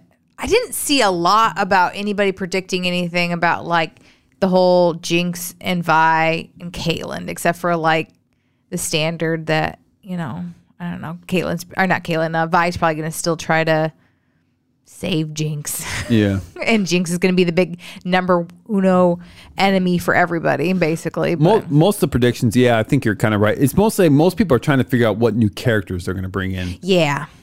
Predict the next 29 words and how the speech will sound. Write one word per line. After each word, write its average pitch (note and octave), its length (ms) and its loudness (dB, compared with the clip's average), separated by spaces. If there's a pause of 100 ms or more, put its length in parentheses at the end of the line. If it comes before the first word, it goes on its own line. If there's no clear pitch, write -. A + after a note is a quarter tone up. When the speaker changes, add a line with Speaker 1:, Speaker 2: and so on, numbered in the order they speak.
(100)
Speaker 2:
And A2 100 0
not A#2+ 200 4
so B2 160 2
much A2 320 2
about F#2+ 320 0
what, G#2 260 0
what G#2+ 140 -2
the G2+ 80 0
hell's G2+ 180 0
gonna, G2+ 120 -6
I A#2+ 40 -2
mean, D#3+ 300 2
I'm B2 100 -4
Speaker 1:
And A2+ 160 -4
that's A#3+ 460 -2
definitely G3 300 0
exciting, F3 480 -2
too. E3+ 180 0
I'm D#3+ 220 2
a, F3 360 -6
yeah. E3 320 -2 (540)
Speaker 2:
Well, F3 340 4
uh, D#3 380 4 (220)
Alessandra, F3+ 680 4
who C3 160 4
sent D3 180 2
us C3 140 0
an C#3 80 4
email B2+ 520 4